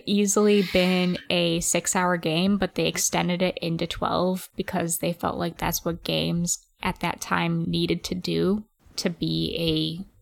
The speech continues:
a serious game. Um, so, like, honestly,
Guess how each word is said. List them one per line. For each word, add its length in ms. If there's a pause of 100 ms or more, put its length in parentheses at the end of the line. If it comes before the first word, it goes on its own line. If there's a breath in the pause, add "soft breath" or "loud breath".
(260)
a 40
serious 640
game. 480 (840 loud breath)
Um, 540 (680)
so, 200
like, 340 (600 soft breath)
honestly, 680